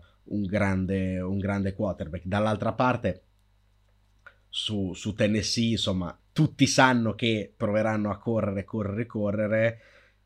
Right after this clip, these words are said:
le difese lo sanno, se riusciranno a limitare questa corsa e costringere Tannehill a vincere la partita, poi vedremo se sarà il Tannehill di questa regular season,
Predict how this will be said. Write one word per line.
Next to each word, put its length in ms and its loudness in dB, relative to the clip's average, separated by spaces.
le 220 2
difese 420 2
lo 100 4
sanno, 540 2
se 260 2
riusciranno 540 0
a 20 -2
limitare 460 -2
questa 280 -6
corsa 460 -2
e 240 -4
costringere 680 -4
Tannehill 420 -4
a 60 -2
vincere 360 -4
la 120 -2
partita, 760 -4
poi 200 2
vedremo 440 0
se 180 -4
sarà 340 -2
il 200 -6
Tannehill 540 -4
di 100 -6
questa 380 -6
regular 420 -2
season, 600 -4